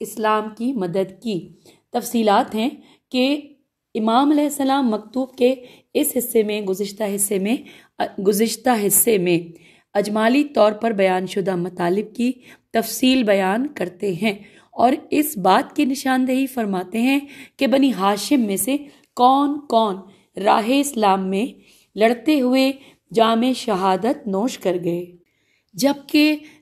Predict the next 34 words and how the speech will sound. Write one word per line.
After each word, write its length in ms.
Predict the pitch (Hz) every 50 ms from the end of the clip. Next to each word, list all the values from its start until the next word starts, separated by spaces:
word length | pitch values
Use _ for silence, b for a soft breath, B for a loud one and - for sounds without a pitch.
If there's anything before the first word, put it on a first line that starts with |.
| B 185
जिन 520 | 151 131 156 220 262 285 311 320 311 302 B B B B -
लोगों 400 | 202 202 202 202 196 254 302 330
का 200 | - 254 220 247
हाकिम 520 | 247 226 226 214 214 220 226 208 208 208
शाम 400 | 196 - - 220 202 208 247 302
ने 120 | 269 226 220
इस्लाम 440 | 233 - - 208 190 196 208 220 214
के 180 | 208 220 233
पेश 460 | 226 226 - 208 202 196 196 - -
रौं 340 | 170 165 165 170 190 214 240 - - 208
और 320 | 190 202 233 262 254 - B B B B B B B
फिदाकारों 600 | - 247 214 - 269 262 - 220 202 196 196 196
के 120 | 190 202 185
तौर 240 | - 175 180 180
पर 140 | 180 202 196
नाम 300 | 180 175 175 170 170 180
लिया 240 | 170 170 170 190 214
है, 280 | 202 214 247 277 285 285 B B B B B -
उनमें 360 | - 240 247 254 247 233 202 -
से 360 | - - 190 196 240 - b b b b b b _ -
कोई 280 | 233 254 285 311 311
भी 320 | - 254 240 196 175 - - b b b b - 269
इस 180 | 269 269 - 226
मकाम 380 | 220 226 - 196 190 190 196
पर 160 | 190 226 247
फाइज 420 | - - - 202 190 180 180 180 185
नहीं 240 | 185 185 233 269 247
हुआ। 340 | 208 196 175 160 160 165 160 B B B B B
आप 180 | 190 190 190 190 190
अलैहिस्सलाम 640 | 180 180 175 175 180 185 175 180 190 214 247 247 B B B B B B
फरमाते 440 | - 233 240 247 254 247 240 - 254
हैं, 340 | 254 240 254 254 254 262 262
इन्वर्टेड 460 | 226 202 190 185 180 175 175 175 170
कॉमा, 360 | - - 185 180 180 202 240